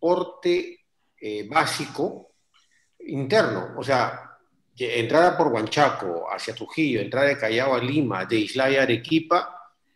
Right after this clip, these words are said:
era lo mismo, o de Arica a Tacna. Lo que ocurría sencillamente era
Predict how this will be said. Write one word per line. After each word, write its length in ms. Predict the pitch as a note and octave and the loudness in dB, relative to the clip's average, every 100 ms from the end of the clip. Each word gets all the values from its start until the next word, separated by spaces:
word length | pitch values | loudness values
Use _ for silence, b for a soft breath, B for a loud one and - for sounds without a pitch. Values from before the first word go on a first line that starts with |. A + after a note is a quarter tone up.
| - | -6
era 160 | A#2 | -4
lo 140 | C#3 A#2 | -2 4
mismo, 380 | F3 - G2+ - - _ _ | 4 4 -4 -10 -20 _ _
o 120 | - A2+ | -2 4
de 100 | A2+ | 6
Arica 300 | C#3 C#3+ C3 | 6 4 2
a 60 | |
Tacna. 560 | F3 D3+ G#2+ F#2+ - - | 4 2 2 -4 -6 -10
Lo 140 | - A#2 | -6 -2
que 80 | A#2 | 0
ocurría 600 | G#2+ - A#2+ D3 E3+ E3+ | 0 0 2 6 6 6
sencillamente 920 | C3+ A#2+ D3+ D3+ D3 D#3 D3+ D#3+ C#3+ | 0 -4 0 2 2 -2 0 0 2
era 300 | C#3+ D3 D3 | 2 0 -2